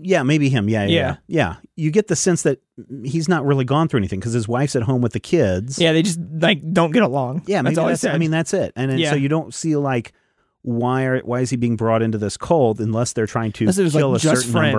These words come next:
Speaker 2: friends. Yeah.
Speaker 1: Y-, let's, let's kill a certain number of people. Everybody has a quota of people that
Speaker 2: Yeah.
Speaker 1: they have to
Speaker 2: <laughs>
Speaker 1: kill.
Speaker 2: Yeah.
Speaker 1: So I don't know. It, it's really weird, but it makes you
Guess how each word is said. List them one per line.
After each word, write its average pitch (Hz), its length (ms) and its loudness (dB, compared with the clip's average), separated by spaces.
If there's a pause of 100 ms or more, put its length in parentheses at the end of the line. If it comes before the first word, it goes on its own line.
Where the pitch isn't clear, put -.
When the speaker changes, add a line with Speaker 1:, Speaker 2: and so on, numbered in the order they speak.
Speaker 2:
friends. - 180 -6
Yeah. 131 380 -2 (220)
Speaker 1:
Y-, - 200 -10
let's, 123 400 -2
let's 127 160 0
kill 120 200 0
a 95 60 0
certain 117 260 -2
number 107 200 2
of 92 100 -4
people. 110 300 2
Everybody 101 280 0
has - 140 -2
a 78 60 -8
quota 107 400 0
of 104 160 -4
people 110 260 -4
that - 100 0
Speaker 2:
Yeah. 78 60 -6
Speaker 1:
they 98 80 -2
have 104 200 -4
to 160 80 0
Speaker 2:
<laughs> - 20 -6
Speaker 1:
kill. 120 400 0
Speaker 2:
Yeah. 170 220 -4 (340)
Speaker 1:
So - 160 -10
I 202 80 -4
don't 226 100 0
know. 208 240 2
It, 127 140 2
it's 139 200 -6
really 180 440 2
weird, 151 360 2
but 139 120 0
it 135 40 0
makes 160 280 0
you 139 300 2